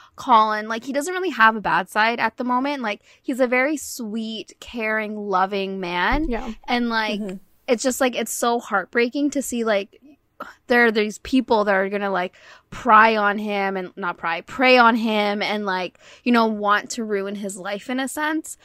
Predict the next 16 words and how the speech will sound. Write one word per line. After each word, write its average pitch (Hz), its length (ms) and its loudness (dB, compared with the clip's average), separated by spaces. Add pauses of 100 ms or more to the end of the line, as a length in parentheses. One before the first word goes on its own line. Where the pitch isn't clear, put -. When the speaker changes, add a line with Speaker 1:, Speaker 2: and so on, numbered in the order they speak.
(280)
Speaker 1:
Um, 220 560 6 (340)
but, 247 140 2
like, 247 180 4
I 220 160 2
understand 214 720 -2
Marina. 175 540 -12
Like, 226 200 -2 (120)
she 262 260 0
literally 247 520 2
Speaker 3:
Mm-hmm. 214 100 -8
Speaker 1:
has 185 260 -2
no 196 300 0
other 185 180 2
option 151 720 0 (420)
at 214 140 6
all. 180 500 2